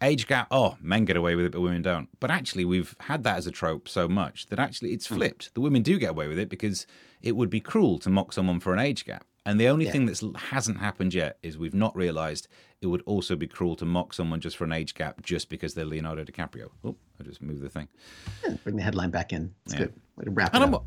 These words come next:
Speaker 1: I'm aware that I also just did lots of jokes about their age gap.
Speaker 2: <laughs>
Speaker 1: Yeah, 'cause it's funny,
Speaker 2: I
Speaker 1: and
Speaker 2: mean,
Speaker 1: he's, he's a lot older.
Speaker 2: I, I tend to date older women, which, you know, is interesting. And, uh, it means that, you know, approaching this energy crisis, um, is,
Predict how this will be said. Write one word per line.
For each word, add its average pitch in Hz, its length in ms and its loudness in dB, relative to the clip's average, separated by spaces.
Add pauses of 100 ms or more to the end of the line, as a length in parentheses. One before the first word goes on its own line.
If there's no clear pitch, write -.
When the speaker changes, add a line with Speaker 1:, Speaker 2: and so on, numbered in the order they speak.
Speaker 1:
I'm 269 140 4
aware 156 240 8
that 101 100 6
I 110 80 6
also 113 220 2
just 85 240 -4
did 82 100 -2
lots 85 200 -2
of 76 80 -8
jokes 76 240 -4
about - 240 -8
their 76 160 -4
age 71 180 -8
gap. 58 160 -12 (580)
Speaker 2:
<laughs> - 400 0
Speaker 1:
Yeah, - 540 0 (240)
'cause 311 140 0
it's 370 160 4
funny, 359 240 4
Speaker 2:
I 175 40 2
Speaker 1:
and 180 80 2
Speaker 2:
mean, 139 120 8
Speaker 1:
he's, 120 100 -2
he's 151 200 -2
a 156 60 2
lot 156 120 4
older. 139 100 4 (760)
Speaker 2:
I, 156 120 2
I - 20 4
tend 147 240 2
to 110 80 -8
date 107 160 -4
older 92 220 -6
women, 85 260 -12 (280)
which, - 360 -4
you 131 100 -2
know, 87 220 -4
is 107 160 -4
interesting. 101 540 -2
And, 104 340 2
uh, 98 240 4 (360)
it - 100 4
means 143 260 10
that, 131 180 2
you 143 60 6
know, 113 340 4
approaching 135 380 2
this 107 180 -2
energy 117 280 0
crisis, - 680 -6 (140)
um, 95 260 -2
is, 95 240 -4